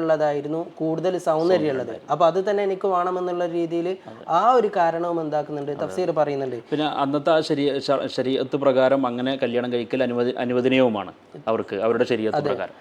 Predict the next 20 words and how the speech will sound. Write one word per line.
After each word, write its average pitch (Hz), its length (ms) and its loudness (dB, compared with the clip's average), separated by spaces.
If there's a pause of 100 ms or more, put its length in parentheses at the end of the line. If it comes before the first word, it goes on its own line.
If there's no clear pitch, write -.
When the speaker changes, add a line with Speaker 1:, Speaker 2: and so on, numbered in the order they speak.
(240)
Speaker 1:
അപ്പൊ 147 140 0
അതുകൊണ്ടാണ് 180 520 4
അവരങ്ങനെ 165 500 0 (300)
കല്യാണം 170 280 6
Speaker 2:
അതെ. 156 100 0
Speaker 1:
കഴിച്ചത്. 139 320 -4
അപ്പൊ 262 160 2 (360)
ഇവിടെ 254 260 4 (100)
കാബീലിന് 196 540 0 (100)
കിട്ടിയത് 170 420 -2
എന്തായില്ല, 139 400 -4 (220)
തൃപ്തിയായില്ല. 139 500 -2
Speaker 2:
അതെ. 101 180 -12
Speaker 1:
ഇവിടെ 170 240 0
നമ്മൾ 233 160 0 (120)
മനസ്സിലാക്കേണ്ടത് 185 680 -2
അള്ളാഹു 208 400 2 (140)
നമുക്ക് 180 340 -2 (460)
എന്താണോ 185 580 4
നൽകിയത് 147 680 -4